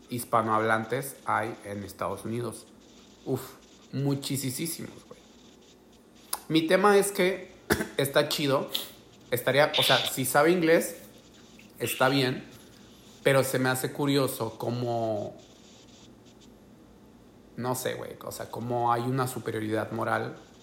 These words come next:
o cómo pueden llegar a atacarlo porque no sepa el idioma. Y siento que ahorita ya no es tan necesario teniendo la posición que él tiene, güey. O sea, lo que yo voy es que a él, pues, hay alguien, él ya tiene alguien que sí habla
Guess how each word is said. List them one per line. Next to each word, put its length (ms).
o 160
cómo 580
pueden 340
llegar 240
a 40
atacarlo 640
porque 480
no 340
sepa 680
el 180
idioma. 400
Y 100
siento 380
que 80
ahorita 320
ya 100
no 120
es 180
tan 240
necesario 580
teniendo 340
la 120
posición 460
que 80
él 100
tiene, 280
güey. 180
O 80
sea, 140
lo 140
que 100
yo 120
voy 160
es 140
que 100
a 80
él, 220
pues, 140
hay 140
alguien, 320
él 120
ya 120
tiene 200
alguien 240
que 80
sí 160
habla 460